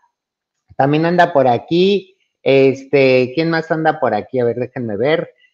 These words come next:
Nes Castillo anda por aquí, dice, "Saludos y salúdame a tu amor, producer". Ay, la producer, pues se anden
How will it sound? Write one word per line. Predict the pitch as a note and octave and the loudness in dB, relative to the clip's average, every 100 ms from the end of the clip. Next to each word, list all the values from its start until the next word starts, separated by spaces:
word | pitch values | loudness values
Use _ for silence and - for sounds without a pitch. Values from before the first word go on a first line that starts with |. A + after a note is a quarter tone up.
| _ - | _ -4
Nes | D#3 G3 G3 | 2 2 2
Castillo | A3+ G3 - F#3 G3+ G3 G3 F3 | -2 -2 0 0 0 2 4 6
anda | E3+ F3+ F#3 | 4 2 0
por | F3+ D3+ | 2 0
aquí, | C#3 - F3 G3 | 0 0 0 0
dice, | G3 F3+ F3 | 0 -2 -6
"Saludos | - D3+ D#3+ F3 G3+ G3+ F#3 - | -2 0 2 4 4 2 0 -6
y | C#3 | -4
salúdame | C#3+ D3 E3 F#3 F3 | -2 0 0 0 0
a | C#3 | -2
tu | - | 0
amor, | C3 C#3+ E3+ G#3 - | -2 2 4 4 2
producer". | E3 D#3+ F#3+ G3+ G3+ F#3 D3 - _ - | -2 0 -2 -2 0 0 0 -6 _ -16
Ay, | D3 | -8
la | F3+ D#3 | -6 -8
producer, | - B2 C#3 C#3 D3 | -8 -6 -6 -6 -8
pues | C3 B2 | -8 -8
se | D3 | -8
anden | D#3+ D#3 | -8 -10